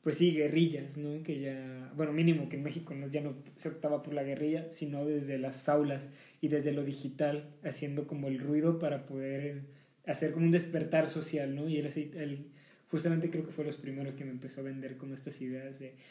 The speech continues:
"Ah, sí, podemos ser héroes del despertar social, subiendo cosas a, a Facebook, y leyendo mucho, y cambiándonos entre nosotros". Y hasta cierto punto, digo, no es por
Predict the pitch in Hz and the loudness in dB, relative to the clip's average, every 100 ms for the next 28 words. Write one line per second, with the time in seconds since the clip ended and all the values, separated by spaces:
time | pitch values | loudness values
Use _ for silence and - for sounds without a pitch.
0 | - - 170 196 180 185 185 180 170 170 | -20 -6 -2 0 0 4 4 6 4 2
1 | 165 175 170 170 175 151 147 143 139 147 | 4 6 8 8 8 4 0 -4 -6 -4
2 | 151 143 147 147 143 143 147 139 143 143 | -4 -4 -4 -2 -2 -2 -2 -4 -2 -4
3 | - 131 139 135 131 127 127 - - - | -4 -8 -8 -8 -8 -8 -12 -18 -20 -20
4 | - - 127 147 156 165 160 143 147 139 | -14 -10 0 6 8 8 6 2 -4 -4
5 | 139 - - - _ 139 135 131 151 151 | -8 -14 -20 -20 _ -2 0 -2 0 2
6 | 143 156 156 160 180 185 180 160 151 147 | 4 2 4 8 10 10 6 2 2 4
7 | 165 170 156 160 139 135 151 170 185 - | 6 6 4 -2 -4 -4 0 2 0 -2
8 | - - - - 165 160 165 170 165 190 | -14 -20 -20 -2 0 2 2 2 2 2
9 | 196 190 226 180 147 147 147 - 165 151 | 0 0 2 4 4 2 -2 -2 0 2
10 | 147 - | 0 -6